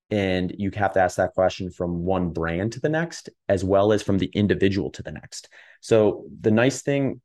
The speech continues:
about, uh, if we wanna look at just Sorokin's efforts, since he was using, you know, Nike Super Shoe,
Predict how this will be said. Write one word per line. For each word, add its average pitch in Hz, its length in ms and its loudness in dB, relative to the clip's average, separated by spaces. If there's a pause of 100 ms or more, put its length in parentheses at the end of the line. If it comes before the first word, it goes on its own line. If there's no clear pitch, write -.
about, 98 720 2 (340)
uh, 92 260 4
if - 100 -4
we 107 60 2
wanna 95 200 0
look 98 220 0
at 87 140 0
just - 300 -4
Sorokin's 117 500 -2
efforts, 165 520 -4 (380)
since 123 280 0
he 123 100 4
was 107 180 4
using, 110 640 2
you 101 100 -6
know, 87 200 -8 (140)
Nike 104 480 0
Super 120 360 0
Shoe, 127 360 -2